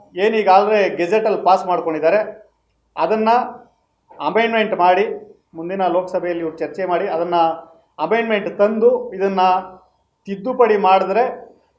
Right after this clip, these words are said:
ಮಾಡೋವರೆಗೂ ನಮ್ಮ ಹೋರಾಟ ನಿರಂತರವಾಗಿರುತ್ತೆ. ಒಂದು ವೇಳೆ ತಿದ್ದುಪಡಿ ಮಾಡದೆ ಇದೇ ಕಾನೂನು ಅಂತ ಏನಾದರೂ ಹೋದರೆ ಇಡೀ ರಾಷ್ಟ್ರವ್ಯಾಪಿ ಭಾರತದಾದ್ಯಂತ ಇರುವಂಥ ಎಲ್ಲ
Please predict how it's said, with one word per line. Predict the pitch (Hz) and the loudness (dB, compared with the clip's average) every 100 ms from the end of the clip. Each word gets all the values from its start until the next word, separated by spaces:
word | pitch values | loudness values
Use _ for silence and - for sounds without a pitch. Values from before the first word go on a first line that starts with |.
| _ | _
ಮಾಡೋವರೆಗೂ | 175 214 226 208 196 247 | 2 4 6 4 4 0
ನಮ್ಮ | 196 196 196 226 - - - - - - | 0 0 0 0 -4 -16 -18 -20 -20 -8
ಹೋರಾಟ | 170 214 208 208 | 2 6 6 4
ನಿರಂತರವಾಗಿರುತ್ತೆ. | 214 180 208 208 180 170 170 156 143 131 - - _ _ _ _ _ _ _ _ _ _ | 0 2 0 2 2 2 0 -4 -6 -10 -14 -20 _ _ _ _ _ _ _ _ _ _
ಒಂದು | 160 160 | -6 0
ವೇಳೆ | 196 254 247 | 4 6 6
ತಿದ್ದುಪಡಿ | 233 226 226 247 240 214 | 4 -2 -6 -2 0 2
ಮಾಡದೆ | 196 190 220 220 233 240 - - 175 | 4 4 4 4 2 2 -6 -14 -10
ಇದೇ | 170 226 | 0 4
ಕಾನೂನು | 233 202 208 208 202 | 4 4 2 0 -2
ಅಂತ | 185 185 180 175 | -4 0 0 0
ಏನಾದರೂ | 170 175 170 165 | -2 2 2 2
ಹೋದರೆ | 170 170 170 202 196 - _ _ _ _ _ - | 0 2 0 0 -4 -18 _ _ _ _ _ -14
ಇಡೀ | 170 196 247 262 247 - - _ _ _ _ 151 | -8 -4 -2 -2 -6 -14 -20 _ _ _ _ 2
ರಾಷ್ಟ್ರವ್ಯಾಪಿ | 175 196 196 185 175 185 220 214 - - _ - | 2 2 0 2 2 0 -4 -4 -12 -20 _ -6
ಭಾರತದಾದ್ಯಂತ | 156 185 208 202 185 170 165 170 170 196 196 - | 2 4 4 0 0 -2 -2 -6 0 0 0 -4
ಇರುವಂಥ | 170 175 190 175 175 | -8 -4 -2 -2 -2
ಎಲ್ಲ | 160 160 185 214 | -2 0 2 6